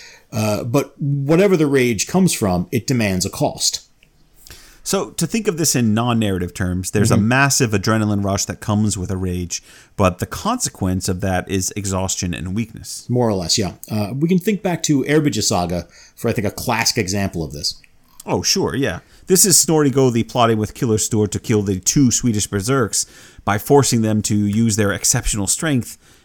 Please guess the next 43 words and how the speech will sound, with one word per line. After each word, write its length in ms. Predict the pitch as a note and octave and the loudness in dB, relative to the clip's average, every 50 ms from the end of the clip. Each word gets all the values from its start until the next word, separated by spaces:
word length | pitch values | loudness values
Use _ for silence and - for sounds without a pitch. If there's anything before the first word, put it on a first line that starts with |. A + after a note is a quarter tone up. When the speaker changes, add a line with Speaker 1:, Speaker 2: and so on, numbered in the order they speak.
| _ _ - | _ _ -6
Speaker 2:
and 200 | - A#2 A#2+ A#2+ | -2 -2 0 0
then 140 | A#2 A#2 | 0 0
killing 360 | A#2+ - - - B3+ A#3 C3+ G2+ | 0 0 2 2 4 4 4 4
them 280 | G2 G2 G2+ G2+ A2 - | 2 2 0 0 0 0
in 180 | A2+ A2+ A2+ A2 | 0 2 2 4
their 160 | A2+ G#2+ G2 | 4 2 2
weakness 460 | G#2 D3 G#3 A3+ - - F#2+ G2+ E3 | 0 0 -2 -4 -4 -4 -2 0 0
afterwards. 580 | E3 - E3+ - - - D2+ D2+ - - - - - | 0 0 0 -2 -2 -4 -4 -6 -8 -8 -10 -14 -8
Speaker 1:
<laughs> 40 | - | -2
Yeah, 360 | C#3+ C3+ C#3+ C#3+ C3+ A#2+ A2+ | 2 2 4 4 4 2 0
if 100 | A2+ - | 0 0
I 40 | C3 | 0
remember, 260 | C3+ C#3+ D3 D3 C#3 | 0 2 2 2 2
by, 240 | A#2+ B2 A#2 A2+ A2+ | 2 0 0 0 0
uh, 120 | A2+ A2 | -2 -2
locking 460 | A2 A2+ A2+ G#2 A#2+ C#3 - D3 C#3 C3+ | -2 -4 -4 -4 -4 -2 -2 0 0 0
them 140 | C3+ B2+ | 0 0
in 80 | B2 A#2 | 0 0
a 40 | A2+ G2+ | 0 0
sauna 580 | - - - C3+ C3 C3+ B2+ G#2+ F#2 F#2 F#2 - - - - - _ - | 0 0 0 0 0 0 0 0 -2 -2 -4 -8 -14 -20 -20 -16 _ -2
and 300 | A#2+ A#2 A2+ A2 A2 A#2+ | 0 0 2 2 2 2
nearly 220 | C3+ C3+ B2+ B2 | 2 2 2 0
boiling 580 | A2 F#2+ F#2 A2 A#2+ C3 C3+ B2 A2 G#2 G#2 G2 | 0 0 0 2 2 4 4 4 2 0 0 -2
them 240 | F#2+ F2+ F2+ F2+ | -2 -2 -2 -2
before 300 | F2+ F#2 - - G#2+ G2+ | -2 -4 -2 -2 -2 0
stabbing 340 | - - C3+ A#2 A2+ G#2 G2+ | 2 4 4 4 4 2 0
them 140 | F2 E2 D#2 | 0 -2 -2
to 80 | D#2+ E2+ | -2 -4
Speaker 2:
<laughs> 20 | |
Yes. 300 | F2 E2+ F2 - - - | -2 0 0 0 0 -2
Speaker 1:
death. 20 | - - _ _ _ _ _ - | -4 -10 _ _ _ _ _ -2
Speaker 2:
Yeah, 260 | - G#2 G2 F#2+ F#2 - - - - - | -2 0 0 -2 -4 -6 -10 -18 -12 -8
maybe 440 | F#4+ F#4+ F#4+ F4+ E4 - C4+ A3+ | -6 -4 -2 -2 -2 -2 -2 -2
not 240 | G#3+ G3 F#3 F3+ F3+ - | 0 0 0 0 0 -2
the 60 | B2+ | -6
proudest 500 | - - - - C3+ C3 A#2+ A2+ D#3 - | -4 0 2 4 4 4 4 2 2 2
moment 340 | A2 G#2+ A2 A2 A2 G#2 - | 2 2 2 2 0 0 0
for 220 | - A2+ A2 G#2+ | 0 0 0 2
your 220 | G#2 G#2 G#2+ A2 | 2 0 0 2
old 260 | A2 A2 G#2+ G#2 G#2 - | 2 2 2 2 0 0
Thingman 400 | - G#2+ G#2+ G#2 G2+ G2+ G2 G2 | -2 -2 0 0 0 0 0 -2
Snorri 400 | - - A2 G2+ G2 F#2 F#2 F2+ | -2 -2 -2 -2 -2 -2 -2 -4
there. 240 | F#2 F2+ E2+ F2 | -4 -6 -6 -8